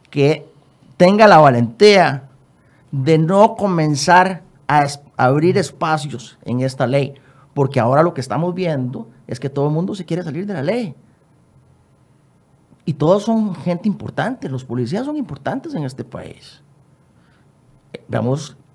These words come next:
el Poder Judicial, el Poder Judicial dice que también se quiere salir de la ley. Entonces, las preguntas mías, para que don Román nos diga, y nos diga la verdad, yo confío en que nos va a decir la verdad, es, ¿cuál es el costo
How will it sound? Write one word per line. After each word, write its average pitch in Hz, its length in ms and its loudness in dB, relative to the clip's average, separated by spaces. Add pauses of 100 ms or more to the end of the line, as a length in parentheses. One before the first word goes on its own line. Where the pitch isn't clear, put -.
el 127 120 -6
Poder 113 200 -6
Judicial, 135 440 -2
el 139 140 -10
Poder 110 180 -6
Judicial 123 340 -2
dice 127 200 -6
que 131 100 -10
también 117 240 -6
se 117 140 -12
quiere 120 180 -6
salir 151 300 -8
de 202 80 -6
la 123 100 -4
ley. 82 220 -10 (640)
Entonces, 202 680 0 (320)
las 139 360 -2
preguntas 196 560 0
mías, 185 640 2 (840)
para 107 240 -2
que 123 120 -2
don 113 440 -2
Román 170 680 0 (280)
nos 127 300 -4
diga, 151 400 -4 (140)
y - 40 -16
nos 90 160 -10
diga 127 160 -6
la 156 100 -2
verdad, 113 280 -4
yo 92 100 -12
confío 117 380 -6
en 110 60 -8
que 98 100 -12
nos 90 120 -10
va 113 100 -8
a - 20 -6
decir 131 200 -8
la 139 120 -2
verdad, 117 340 -4 (340)
es, 127 360 -6 (540)
¿cuál 220 440 8
es 254 140 2
el - 160 -6
costo 208 760 0